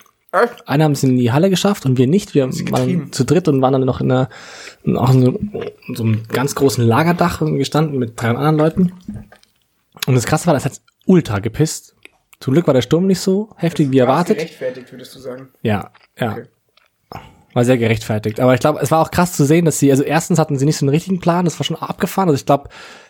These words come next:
Speaker 2: wenn da wirklich Sturm gewesen wäre, dann hätte, also wäre schon Panik gewesen vielleicht. Mm, wir wussten noch nicht genau, wohin mit den Leuten.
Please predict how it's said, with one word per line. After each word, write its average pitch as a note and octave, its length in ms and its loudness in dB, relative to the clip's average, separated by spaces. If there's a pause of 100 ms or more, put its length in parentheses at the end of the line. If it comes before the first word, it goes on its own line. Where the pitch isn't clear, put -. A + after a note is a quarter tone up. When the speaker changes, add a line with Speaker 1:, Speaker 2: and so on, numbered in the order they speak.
Speaker 2:
wenn C3+ 120 0
da C3+ 80 4
wirklich E3+ 240 0
Sturm F#3+ 180 0
gewesen D#3+ 300 2
wäre, D3 160 2
dann C3 360 -2 (720)
hätte, B2 320 -8
also A#2 220 -4 (460)
wäre A#2 80 -2
schon A#2 240 -4 (180)
Panik E3+ 480 -4
gewesen F#3+ 340 2
vielleicht. G3 300 -2 (640)
Mm, D3 760 4 (600)
wir C3 120 2
wussten D#3+ 180 2
noch D3+ 60 2
nicht E3+ 140 2
genau, C#3+ 280 4
wohin C3 200 4
mit F3 80 4
den C#3 80 2
Leuten. A3+ 380 2